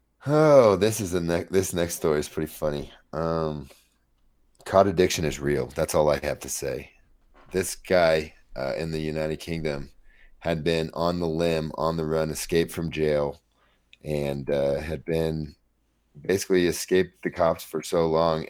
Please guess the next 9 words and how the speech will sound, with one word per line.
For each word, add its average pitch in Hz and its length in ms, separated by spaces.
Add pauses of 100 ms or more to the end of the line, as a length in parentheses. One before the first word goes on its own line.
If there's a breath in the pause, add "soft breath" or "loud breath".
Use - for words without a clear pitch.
And 80 200
then 90 220
he 90 180
decided 82 680 (340 loud breath)
that 80 140
he 90 300
was 80 280
going 82 420
to, 80 680